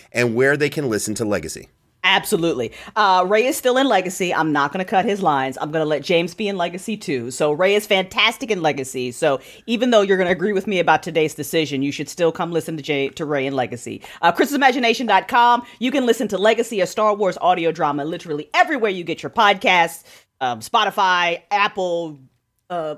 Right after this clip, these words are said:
Speaker 2: Podcast Addict. Everybody's downloading it from Podcast Addict, according to my analytics, YouTube, wherever. So yeah, Christmasmagination dot com for all of my projects. Stay tuned for fun things, and I cannot wait to come back to the Who Would Win show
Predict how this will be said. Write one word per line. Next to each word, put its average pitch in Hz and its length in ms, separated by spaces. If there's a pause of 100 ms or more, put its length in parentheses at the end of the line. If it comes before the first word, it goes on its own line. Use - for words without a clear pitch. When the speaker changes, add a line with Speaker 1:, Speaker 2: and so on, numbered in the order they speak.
Speaker 2:
Podcast 226 580
Addict. 175 360
Everybody's 175 360
downloading 165 400
it 147 80
from 139 140
Podcast 143 480
Addict, 151 260
according 143 280
to 160 60
my 143 140
analytics, 147 460 (280)
YouTube, 226 520 (160)
wherever. 185 640
So 165 220
yeah, 139 180
Christmasmagination 208 640
dot 175 160
com 156 200
for - 140
all 180 160
of 170 80
my 165 140
projects. 147 460 (180)
Stay 240 320
tuned 202 240
for 175 100
fun 165 240
things, 151 300
and 151 160
I 147 80
cannot 165 340
wait 143 180
to - 60
come 147 160
back 139 200
to 139 60
the 143 60
Who 139 140
Would 139 100
Win 135 160
show 131 300